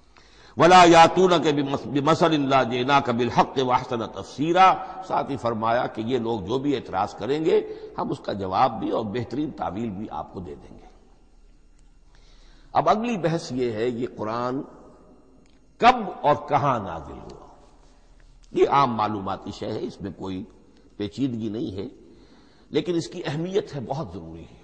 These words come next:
वो मैं इंशाअल्लाह अगली बहस में, जबकि कुरान के समझने के जो उसूल हैं उनको बयान करूंगा, तो वजाहत से बात आएगी। ये कि ये आम मालूमाती एक हमारे जहन में खाका रहना चाहिए,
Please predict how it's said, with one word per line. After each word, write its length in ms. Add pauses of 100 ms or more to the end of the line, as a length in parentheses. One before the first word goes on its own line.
(100)
वो 140
मैं 260 (720)
इंशाअल्लाह 500
अगली 320
बहस 320
में, 160
जबकि 340 (640)
कुरान 380
के 360 (280)
समझने 480
के 160
जो 140
उसूल 440
हैं 440
उनको 260
बयान 280
करूंगा, 400
तो 120
वजाहत 360
से 100
बात 300
आएगी। 360 (800)
ये 120
कि 120
ये 140
आम 320
मालूमाती 640
एक 240
हमारे 300
जहन 220
में 140
खाका 340
रहना 260
चाहिए, 600